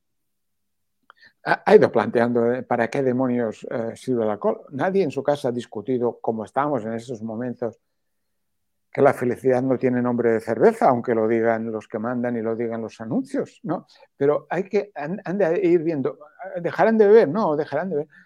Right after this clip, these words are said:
Beberán, pero comprobarán que una cosa es, eh, estar entre amigos bien y otra cosa es ponerse bien para estar entre amigos. Pero eso es un proceso de descubrimiento. ¿Cómo lo van a descubrir? Sabiendo en lugares diversos información,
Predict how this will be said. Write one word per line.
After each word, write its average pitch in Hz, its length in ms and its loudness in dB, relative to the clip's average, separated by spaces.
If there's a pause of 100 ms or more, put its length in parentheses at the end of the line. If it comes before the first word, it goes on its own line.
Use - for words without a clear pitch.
(260)
Beberán, 117 720 -2
pero 127 220 2
comprobarán 143 1040 -2 (460)
que - 100 -8
una 147 140 -4
cosa 160 260 -2
es, - 260 -2
eh, 190 540 -16
estar 147 380 -4
entre 151 240 -4
amigos 147 440 -2
bien 165 480 2
y 156 120 0
otra 139 180 0
cosa 151 220 -4
es 151 80 -6
ponerse 147 500 0
bien 156 220 0
para 160 80 0
estar 147 200 -2
entre 151 220 -4
amigos. 175 400 -2
Pero 151 220 -2
eso 214 160 -4
es 175 80 -10
un 143 200 -6
proceso 139 460 -4
de 160 60 0
descubrimiento. 120 540 -4
¿Cómo 202 160 -2
lo 190 80 0
van 175 120 0
a 165 60 0
descubrir? 156 440 -2 (760)
Sabiendo 143 540 0
en 131 60 2
lugares 127 320 4
diversos 135 680 -2 (880)
información, 120 800 -2